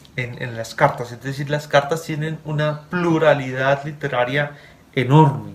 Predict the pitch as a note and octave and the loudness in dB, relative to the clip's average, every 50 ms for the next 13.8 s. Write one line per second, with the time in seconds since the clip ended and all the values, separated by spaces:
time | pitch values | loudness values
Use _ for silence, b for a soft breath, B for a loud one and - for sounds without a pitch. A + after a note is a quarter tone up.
0 | - - A#2 A#2+ A#2+ A#2 A#2+ C3 D3+ D#3 C#3+ D3 - - - - b b b b | -14 -10 -8 -6 -6 -4 0 4 4 4 4 4 0 -6 -12 -16 b b b b
1 | b b b b b b b b _ - C#3+ C3+ C3+ C3+ D3 D3+ D#3 D#3 D3+ D3+ | b b b b b b b b _ 4 6 6 6 6 4 4 8 10 10 10
2 | D3+ D3+ D3+ D#3 C#3 C3 C3 B2 B2+ C3 C#3+ D#3 D3 E3+ E3 D#3 D3+ C#3 D3+ D#3 | 8 6 0 -6 -4 -4 -4 -4 -2 -2 -2 -2 -2 -4 -6 -6 -4 -2 0 0
3 | C#3+ A#2+ A2+ G#2 - - - A#2+ A#2 A2+ A#2 B2+ C3 - D3 C#3+ D3+ C#3 C#3 D3 | -2 -2 -6 -10 -14 -14 -14 -12 -10 -8 -8 -8 -8 -2 0 0 0 0 0 0
4 | D3+ D3+ C#3 C#3 B2 A#2+ A#2 - - A2+ A2+ A2+ A2 A2 G#2+ - - E3+ E3+ D3 | 0 2 2 0 0 -2 -2 -4 -8 -10 -8 -10 -10 -10 -12 -4 -2 0 0 0
5 | A#2+ A2+ G#2 G2+ G#2 B B B B B B B B _ - A#2+ A#2+ A#2+ A#2+ A#2+ | 0 -4 -8 -10 -14 B B B B B B B B _ -4 -2 -2 0 0 0
6 | A#2 A#2+ C3 C#3 D3 D3 C#3 C3 A2 - - - D3+ D3 C3+ - - - - - | 0 2 2 0 0 0 -2 -2 -4 -6 -4 2 4 4 4 4 -2 -12 -18 -20
7 | - _ _ _ _ _ b b b b b b b b b b b b b - | -20 _ _ _ _ _ b b b b b b b b b b b b b 8
8 | D#3+ D3+ D#3 F3+ F#3 - - - - B2+ B2 A#2+ B2 A#2+ B2 B2+ C3 C3 B2+ - | 10 10 10 8 4 0 -4 -6 -2 0 2 2 2 2 2 4 4 4 2 0
9 | D#3 D#3 D3+ C#3+ C#3 - C3+ B2 A#2+ B2 C3 C3+ B2+ C#3+ C#3 C#3 C#3+ D3 C#3+ - | -2 -2 -2 -2 -2 -2 -2 0 2 2 2 2 2 0 0 0 0 0 -2 -2
10 | - C3+ C3 B2+ B2+ B2 B2 C3+ C#3 - D3+ C#3+ - B2+ A2+ A#2 - - A#2+ A#2+ | -2 -2 -2 -2 -4 -6 -6 -6 -6 -4 -6 -4 -2 -2 -2 -2 -4 -6 -8 -8
11 | B2+ - - C3 A#2+ G#2 - C#3+ D#3 D3+ D3 - A2+ A2 - - B B B B | -8 -6 -6 -6 -6 -4 -4 -4 -2 -2 -4 -6 -10 -12 -12 -14 B B B B
12 | B - - B2+ A#2 - - A#2 A2+ A2+ - A#2+ A2+ A2+ A#2 A#2+ A#2+ C3+ C#3 - | B -8 -6 -6 -6 -6 -6 -8 -8 -4 -4 -4 -2 -2 -2 0 2 2 2 2
13 | C#3 A#2 G#2+ A2 A2 G#2+ A2 A2+ A2+ B2 C#3 C#3+ C3+ A#2 G#2+ - | 0 0 0 -4 -8 -8 -6 -4 2 6 6 6 6 4 0 -6